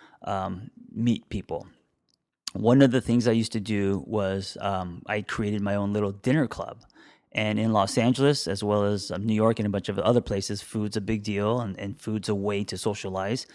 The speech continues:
Um, I invited, uh, me and a friend created this. We called it Nine, and we invited nine people, strangers,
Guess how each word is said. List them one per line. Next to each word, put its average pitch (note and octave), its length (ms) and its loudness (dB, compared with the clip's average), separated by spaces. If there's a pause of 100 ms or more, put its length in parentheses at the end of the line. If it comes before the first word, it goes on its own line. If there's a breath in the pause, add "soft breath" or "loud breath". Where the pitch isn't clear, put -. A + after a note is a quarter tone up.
(640 loud breath)
Um, G2+ 440 2
I A2 360 2
invited, G#2+ 720 0
uh, G2+ 440 0
me A#2+ 160 6
and A#2+ 80 4
a A#2 40 0
friend G#2+ 320 0
created G#2 300 -2
this. G#2 220 -2
We G2+ 60 -4
called G#2 180 0
it F2 80 -4
Nine, G2 400 -2
and G#2+ 100 -2
we G#2 80 0
invited G#2 400 -2
nine G#2 220 0
people, G2+ 560 -4 (280 loud breath)
strangers, A#2+ 920 2